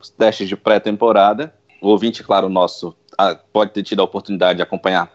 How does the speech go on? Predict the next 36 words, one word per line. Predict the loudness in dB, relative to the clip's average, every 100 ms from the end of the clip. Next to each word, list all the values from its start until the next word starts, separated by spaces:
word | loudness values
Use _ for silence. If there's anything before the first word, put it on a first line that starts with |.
| 0
todos | 4 4 2 -6
os | -6
dias, | 2 6 6 4 0
todas | -2 2 2 2
essas | 0 0 -2
duas | 2 2
semanas, | 2 0 2 0 0 -8 -6
mas | -2 0
se | 2
não, | 2 0 0
você | 0 2
vai | 4 2
saber | 2 2 4 4
a |
partir | 2 -2 -2
de | -2
agora, | 0 0
porque | -2 -6
nós | -4 -4
iremos | -4 -6 -6 -18 _ _ _ _
resumir | 2 2 2 0 -2 0
para | 0 2
você | -2 0 0
e | 0
comentar | -2 -2 -2 0 0 -2 -4
estes | -4 -4 -8 -8 -8
testes | -2 0 0 -2 -4 -4 _ -20 -20 -20 -20 _ -2
lá | 2 2 0 _
em, | -12 -12
na | -8 -6
Catalunha, | -6 -2 -2 -2 -8 -8
na | -6 -8
Espanha. | -8 -8 -8 -10 -14 _ _ _ _ _
Tivemos | -8 -2 -2 0 -4 0
aí, | 0 0
pessoal, | -2 -4 -2 -2 -2